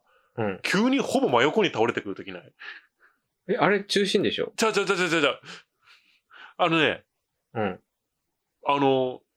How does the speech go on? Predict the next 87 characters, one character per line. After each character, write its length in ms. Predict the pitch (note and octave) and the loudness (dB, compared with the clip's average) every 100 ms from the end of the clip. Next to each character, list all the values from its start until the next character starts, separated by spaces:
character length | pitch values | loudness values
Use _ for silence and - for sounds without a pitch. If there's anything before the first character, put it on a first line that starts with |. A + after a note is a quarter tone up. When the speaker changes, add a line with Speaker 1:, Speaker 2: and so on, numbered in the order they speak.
| _ | _
Speaker 2:
す 240 | - - | -8 -2
ご 180 | F3 C4+ | 0 0
い 80 | D3 | 0
外 220 | D3 E3 | 0 0
周 220 | E3 G#3 | 0 2
に 80 | F#3 | 2
向 140 | E3+ D#3 | 2 2
か 80 | |
っ 120 | D#3+ - | 0 -2
て 100 | C#3 | -2
倒 180 | C3 C3+ | 0 0
れ 60 | |
て 80 | - | -2
く 80 | G2 | -8
る 60 | |
時 140 | - - | -12 -10
あ 60 | |
る 120 | - - | -12 -14
よ。 60 | _ _ - | _ _ -10
Speaker 1:
あ、 160 | C3+ - - | -10 -8 -6
そ 240 | - G3 | 2 4
う 40 | |
な 100 | C3 | 6
ん 60 | F#2+ | 4
や。 60 | B2+ | 2
Speaker 2:
う 40 | |
ん、 40 | |
全 260 | A2 G#3 G3+ | 0 -2 0
部 80 | A#2+ | 2
が 100 | G#2 | 4
エ 80 | A2+ | 4
リ 80 | |
ア 40 | G2 | 2
の 80 | F2+ | -4
中 160 | A2 | -10
心 160 | G2 F#2+ | -10 -10
じ 60 | |
ゃ 40 | F2 | -6
な 160 | F2+ | -6
い、 100 | E2 - | -6 -10
あ 100 | F2+ | -12
れ。 120 | G2 _ _ - - | -12 _ _ -16 -8
Speaker 1:
あ、 120 | A#2+ | -6
そ 200 | - D#3+ | 0 2
う 20 | D#3+ | 2
な 60 | |
ん 20 | G#2+ | 2
や。 60 | |
Speaker 2:
た 120 | D#3+ | 2
ま 140 | F3+ A3 | 2 0
に 80 | G3+ | -2
す 520 | - C#3+ D#3+ F3+ F#3 | -2 0 2 2 2
げ 100 | A3 | 2
え 40 | - | 2
際 200 | D3 C#3+ | 2 4
ど 80 | |
い 60 | C3+ | 2
と 60 | G2+ | -2
こ 60 | |
ろ 40 | F#2 | -6
に 60 | |
落 60 | F#2+ | -10
ち 40 | |
て 60 | F#2 | -8
く 60 | |
る 120 | F#2 F2+ | -8 -6
時 60 | |
あ 40 | F2 | -8
る 60 | |
ん 40 | F2 | -8
だ 60 | |
よ、 60 | F#2 | -10
あ 40 | |
れ。 80 | - _ _ _ _ _ _ _ _ | -10 _ _ _ _ _ _ _ _
Speaker 1:
全 160 | A2 A2 | -4 0
然 120 | A2 | 0
知 140 | G2+ | 0
ら 80 | G#2 | -4
ん。 60 | F#2 - | -4 -8
Speaker 2:
う 60 | A#2 | -8
ん。 340 | G2+ F2+ F2+ _ | -8 -8 -14 _
だ 80 | C3 | -4
か 80 | A#2+ | -2
ら 100 | A2 | -2
さ、 240 | B2 G#2 F#2+ | 0 0 0
そ 120 | G#2+ | -6
の、 320 | G#2 G2+ | -6 -6